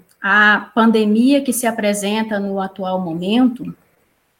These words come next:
que em janeiro também ainda era considerada uma epidemia, atualmente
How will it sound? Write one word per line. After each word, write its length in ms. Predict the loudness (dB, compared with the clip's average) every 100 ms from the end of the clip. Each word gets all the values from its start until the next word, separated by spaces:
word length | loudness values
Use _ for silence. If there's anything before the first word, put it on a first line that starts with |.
| 4
que 120 | 6
em 160 | 8 8
janeiro 760 | 8 8 8 8 8 8 4
também 560 | 2 4 6 6 4 2
ainda 380 | 2 2 2 4
era 300 | 4 2 2
considerada 960 | 0 -2 -2 2 4 4 4 4 2
uma 180 | 2 2
epidemia, 1040 | 0 0 0 4 4 4 6 6 4 0 -8 _ _ _ _ _ _ _ _ _ _ _ 0
atualmente 1200 | 0 2 2 4 4 4 2 2 2 -2 -8